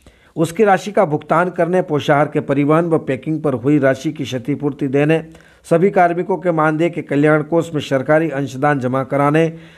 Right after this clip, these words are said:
तथा कार्य संपादन हेतु सबको स्मार्टफोन उपलब्ध कराने की मांग की। मांगों को लेकर जिले की दर्जनों आंगनबाड़ी कार्यकर्ता, सहायिका, आशा सहयोगिनी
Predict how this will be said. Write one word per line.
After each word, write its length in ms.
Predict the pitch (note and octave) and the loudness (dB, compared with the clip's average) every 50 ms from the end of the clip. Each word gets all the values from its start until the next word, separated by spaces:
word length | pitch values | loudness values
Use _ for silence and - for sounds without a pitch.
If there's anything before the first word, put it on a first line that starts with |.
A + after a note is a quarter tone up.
| - _ E3 | -6 _ 0
तथा 180 | E3 E3 F#3+ - | 2 2 2 2
कार्य 300 | - F3 F3+ F#3 F#3+ D#3+ | 2 2 2 2 2 0
संपादन 480 | - E3+ E3 D3 F3 F3 E3+ F#3 F3 | -2 -4 -2 0 0 0 2 2 0
हेतु 200 | F3 F3 E3 F3 | 0 -2 -2 -4
सबको 340 | D#3+ - E3 D#3+ D#3+ - E3 | -4 -2 -4 -2 0 0 -2
स्मार्टफोन 580 | - - - D3+ D3+ D3+ D3+ D3+ - D#3+ D#3 D3 | -2 0 0 2 2 2 0 -2 -2 -2 0 0
उपलब्ध 380 | C#3+ A#2 - C#3+ C#3+ - - | -2 -2 -2 -4 -4 -4 -4
कराने 340 | - D#3 C3+ C3+ C3+ C3 C3+ | -4 -2 0 0 0 0 -2
की 140 | A#2+ C3+ C3+ | -2 -4 -4
मांग 240 | B2 A#2+ A#2 A#2 A#2 | -2 -2 -4 -4 -6
की। 280 | A#2 A#2 B2+ G#2 E2 - - _ _ _ - - - - - - - | -8 -8 -10 -10 -10 -12 -18 _ _ _ -20 -20 -20 -20 -18 -6 -2
मांगों 260 | C#3 D#3 F3 F3+ G#3+ G#3+ | 0 2 2 2 2 2
को 120 | - A3 | 2 2
लेकर 280 | G#3 G#3 G#3+ G#3+ A3 F3+ | 2 2 2 2 0 0
जिले 240 | D#3+ F3+ F3 F3+ F#3+ | 2 2 4 4 2
की 100 | F#3 G3 | 2 0
दर्जनों 420 | - - D3+ C#3+ C3+ E3 E3+ F3 | 0 0 0 0 0 0 0 0
आंगनबाड़ी 440 | F3 D#3+ D3+ D3+ D3 D3 D3 C#3+ D3 | -2 0 0 0 2 2 2 2 2
कार्यकर्ता, 640 | C#3+ - C#3 C3+ C3+ C3+ - C#3+ C#3+ - D3+ C#3+ C3+ | 2 2 2 2 2 0 -2 -4 -4 0 0 0 0
सहायिका, 440 | C3+ - C3+ A#2+ B2+ A#2+ - C#3 | 0 0 0 0 0 0 0 0
आशा 220 | B2 A#2+ - - A#2+ | 0 0 -2 -6 -8
सहयोगिनी 580 | A2 - B2 B2 C3+ D3 C#3 C3 B2+ A2 F2+ | -8 -6 -4 0 0 0 0 0 -4 -8 -8